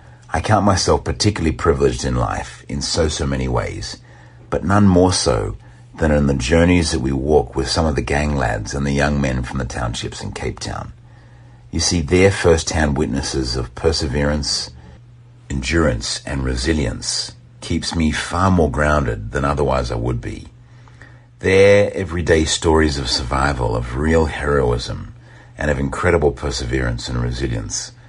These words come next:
helps keeps me in a place of gratefulness for all the freedoms, the blessings, the opportunities,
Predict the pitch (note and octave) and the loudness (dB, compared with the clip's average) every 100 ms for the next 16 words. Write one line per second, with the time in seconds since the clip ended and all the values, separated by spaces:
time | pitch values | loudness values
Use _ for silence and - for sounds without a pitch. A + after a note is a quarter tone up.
0 | - - - - F2 - - D#2+ - D#2+ | -20 -20 -10 -4 -4 -4 -4 -4 -2 0
1 | C#2 - D2 - C2 A#1+ C2+ C#2 - - | -2 -2 -4 -2 -6 -4 -2 -2 -4 -6
2 | A#1 - - - D#2+ E2 C#2+ - D#2+ D#2+ | -6 -8 -10 -8 -2 -2 -2 -4 -2 0
3 | E2 D#2+ D#2+ - - - - - - C2 | 0 -2 -4 -10 -16 -20 -20 -14 -10 -2
4 | D#2 - - G#1+ G#1+ - - - - - | 0 2 0 -2 -6 -6 -6 -6 -6 -4
5 | - B2 G2 A2 - | -2 -2 -6 -8 -8